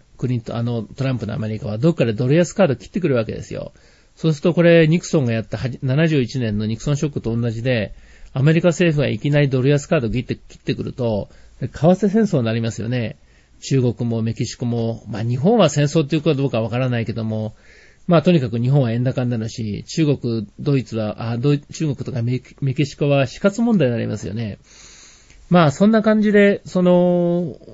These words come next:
まあ、なんていうかな、こう、戦国時代みたいな形になるとトランプなんてのは、がぜんやる気出てくるんでしょうね。経済的なこの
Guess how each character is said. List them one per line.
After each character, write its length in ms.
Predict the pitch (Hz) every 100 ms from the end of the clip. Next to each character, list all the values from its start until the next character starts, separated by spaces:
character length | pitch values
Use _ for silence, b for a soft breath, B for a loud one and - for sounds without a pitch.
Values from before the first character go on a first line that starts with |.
| 123 170
ま 120 | 165
あ、 40 |
な 100 | 139
ん 40 | 170
て 60 | 107
い 20 |
う 40 |
か 60 | 113
な、 280 | 135 117 - b b b
こ 80 | -
う、 20 |
戦 220 | 120 180 214
国 160 | 233 247
時 100 | 240
代 180 | 233 202
み 100 | 156
た 140 | 147
い 20 |
な 100 | 123
形 380 | - 127 135 135
に 80 | 135
な 80 | 170
る 100 | 147
と 140 | 123
ト 120 | 113
ラ 120 | 139 165
ン 60 |
プ 80 | 147
な 100 | 110
ん 60 | 104
て 80 |
の 60 | 107
は、 60 | 110
が 140 | 120
ぜ 100 | 143
ん 60 | 143
や 100 | 135
る 120 | 143
気 80 | 151
出 100 | 156
て 80 |
く 60 | 135
る 60 | 104
ん 40 |
で 60 | 98
し 100 | 95
ょ 40 |
う 40 |
ね。 300 | 113 120 92 -
経 160 | - 127
済 280 | 127 127 127 - b b
的 180 | - 127
な 100 | 123
こ 80 | 120
の 180 | 117